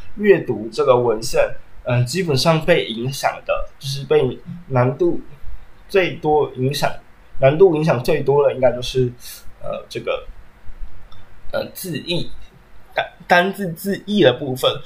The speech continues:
所以我们我们就有，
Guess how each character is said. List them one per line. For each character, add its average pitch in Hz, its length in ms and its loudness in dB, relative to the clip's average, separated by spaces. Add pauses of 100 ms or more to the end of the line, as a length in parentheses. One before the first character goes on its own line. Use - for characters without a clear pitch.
(140)
所 170 140 4
以 - 20 8
我 165 140 4
们 110 280 -6 (880)
我 127 60 -2
们 131 120 4
就 151 180 4
有， 123 180 0